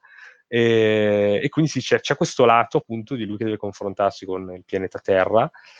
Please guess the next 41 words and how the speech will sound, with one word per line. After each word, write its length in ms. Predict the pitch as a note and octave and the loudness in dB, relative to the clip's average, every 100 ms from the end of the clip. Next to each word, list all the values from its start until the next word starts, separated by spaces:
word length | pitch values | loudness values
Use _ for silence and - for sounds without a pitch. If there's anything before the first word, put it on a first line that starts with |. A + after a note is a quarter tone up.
| - _ - | -20 _ 0
ehm, 880 | A#2 G#2+ G#2+ G#2 G#2 G2+ G2+ - - - _ | 4 6 6 4 2 0 -4 -10 -16 -20 _
e 100 | - | 0
però 160 | D#3+ C#3+ | 4 4
c'è 120 | - | 2
anche 100 | E3+ | -2
tutto 220 | - A#2+ | -4 0
un 80 | A2+ | 4
lato 280 | A2+ A2 A2+ | 4 4 2
epico 440 | A2+ A2 A2 - G#2 | 4 2 -4 -2 -2
e 40 | |
un 100 | G2 | 0
po' 120 | G#2+ | -4
tristone, 640 | - G#2 - - G2 G2+ G2+ | -4 -8 -8 -2 0 0 -4
come, 280 | F#2 G2+ | -10 -10
come 140 | G#2 G2+ | -4 -2
hai 40 | |
detto 240 | G#2+ A2 - - | 0 -2 -8 -4
tu, 220 | C3 C3+ | -2 -2
tipico 340 | - A2 A2+ | -2 -6 -4
di 120 | G2+ G2+ | -4 -4
Straczynski, 640 | A2 A#2+ - G2 - A#2 | 0 0 -2 -10 -10 -12
perché 380 | - - - G#2 | -12 -8 0 2
ovviamente 280 | G2 F#2+ G2 | 2 0 -4
si 160 | G2 | -6
parla 300 | - F#2 F#2 | 0 2 2
di 160 | F2+ F2+ | -4 -4
leggende, 640 | F#2 F#2 A2 G#2 G2+ G#2 | -4 0 2 2 2 0
di, 300 | F#2+ F#2 F#2 _ - _ | -2 -4 -6 _ -20 _
eh, 460 | G#2 G2 F#2 F2+ F2+ | 2 4 2 0 0
dei, 640 | F#2 G2 F#2+ F#2+ F#2+ G2 - - _ | 4 6 6 4 2 -2 -6 -20 _
eh, 300 | G#2 F#2+ F#2+ | 4 4 2
che 80 | G2 | 0
devono 180 | F#2+ F#2+ | -2 0
morire 260 | F#2+ G2 | 2 2
per 120 | - F#2+ | 0 -8
forza, 680 | - G#2 G2+ G2 - G2+ | 2 6 6 2 2 4
accettare 480 | G2+ - - - G2 | 4 0 -6 0 2
di 60 | G2 | 2
essere 240 | F#2 G2 | -2 -4
una 80 | G2 | -2
divinità, 640 | G2 F#2+ G2+ - A2 G#2+ | -4 -6 -8 0 4 4